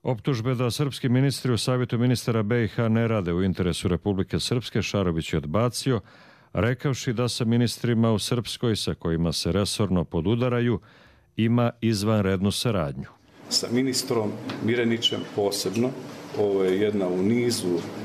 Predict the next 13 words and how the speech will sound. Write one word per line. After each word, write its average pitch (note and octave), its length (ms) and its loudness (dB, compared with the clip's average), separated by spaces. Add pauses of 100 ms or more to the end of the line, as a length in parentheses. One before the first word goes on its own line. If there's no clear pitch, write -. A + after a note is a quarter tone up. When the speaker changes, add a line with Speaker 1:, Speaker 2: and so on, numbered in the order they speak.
(160)
Speaker 2:
e, F#2 120 0
naših F#2+ 320 -2
susreta F#2 640 0
i E2+ 60 0
sastanaka, A#2 840 -2 (380)
također G#2+ 720 0
i G2 40 -2
sa F#2+ 320 -2
gospodinom F#2+ 680 -2
Đokićem G2 680 0
i F#2 60 0
drugim F#2+ 440 -2
ministrima F#2 520 0